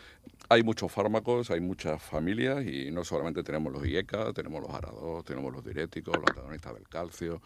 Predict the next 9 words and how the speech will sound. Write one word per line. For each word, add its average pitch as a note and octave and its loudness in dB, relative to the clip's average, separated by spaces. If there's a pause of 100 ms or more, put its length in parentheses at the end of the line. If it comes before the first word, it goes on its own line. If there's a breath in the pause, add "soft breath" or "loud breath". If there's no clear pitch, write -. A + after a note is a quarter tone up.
(360 loud breath)
en - -10
fin, E2+ -2
hay F2 4
un G2+ 0
sinfín F2+ -4
de E2+ 0
fármacos F#2 -4
que C2+ -6
afortunadamente G2 2